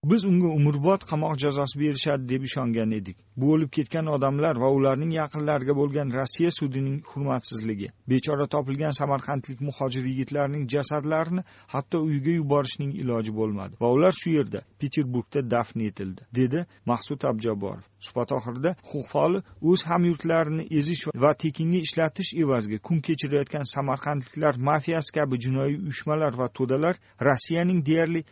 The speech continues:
barcha mintaqalarida faoliyat yuritayotganiga guvoh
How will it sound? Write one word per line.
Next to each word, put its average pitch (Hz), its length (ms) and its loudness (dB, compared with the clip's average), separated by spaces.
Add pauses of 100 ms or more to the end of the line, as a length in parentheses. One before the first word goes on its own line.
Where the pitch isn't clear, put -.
(160)
barcha 147 400 0
mintaqalarida 143 760 0 (280)
faoliyat 131 420 4
yuritayotganiga 110 720 -2 (280)
guvoh 117 220 2